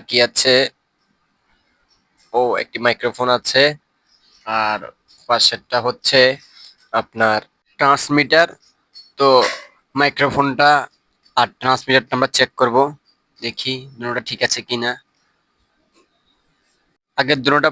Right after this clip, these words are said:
প্রোডাক্ট তো একশো পার্সেন্ট শিওর ভালো আছে, তো এটা ঠিক আছে কিনা আমরা এটা চেক করব। তো চেক করার জন্য আমার মোবাইলটা নিলাম, মোবাইলের ট্রান্সমিটারটা লাগালাম, লাগানোর পরে মাইক্রোফোনটা এখন চেক করব ঠিক আছে কিনা। তো সবকিছুই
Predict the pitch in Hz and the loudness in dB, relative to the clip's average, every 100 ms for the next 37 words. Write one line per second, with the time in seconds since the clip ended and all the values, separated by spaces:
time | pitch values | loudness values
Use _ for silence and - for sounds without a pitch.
0 | - 143 147 151 - _ _ - 131 - | 0 2 2 0 -4 _ _ -2 0 0
1 | 127 127 - 127 - 131 131 131 135 113 | -2 -2 -2 -2 -2 -2 -4 -8 -6 0
2 | 120 120 - 127 139 147 _ _ 117 113 | 2 2 2 -4 -4 -8 _ _ -4 -4
3 | - _ _ _ _ 113 120 - 113 117 | -4 _ _ _ _ -6 -4 -4 -6 -6
4 | 113 123 117 117 113 - 117 - 117 117 | -6 -2 0 0 -2 -4 -6 -6 -4 -2
5 | 139 - - - _ 113 - 127 131 127 | -4 -6 -20 -20 _ -10 -8 -6 -2 -2
6 | 117 123 123 127 113 117 117 120 120 135 | -2 -6 -4 -4 -6 -6 -8 -12 -2 -2
7 | 147 _ _ _ _ _ 110 120 - 117 | -2 _ _ _ _ _ -6 -4 -4 -4
8 | 123 - 117 123 135 135 135 147 170 156 | -8 -8 -8 -4 0 2 2 2 0 0
9 | 139 127 123 - 135 147 156 139 131 117 | 0 0 -2 -2 0 2 0 -2 -6 -6
10 | 139 123 156 156 _ _ - 113 131 - | -4 -2 -2 -2 _ _ -16 -8 -6 -4
11 | 127 - 120 123 120 123 - 120 123 131 | -4 -2 -2 -2 -4 -4 -4 -4 -4 -2
12 | 147 - _ _ _ _ _ _ _ _ | -2 -6 _ _ _ _ _ _ _ _
13 | - 165 160 147 - - _ _ _ _ | 0 2 4 2 -2 -8 _ _ _ _
14 | _ - 151 147 165 165 | _ -4 -2 0 0 0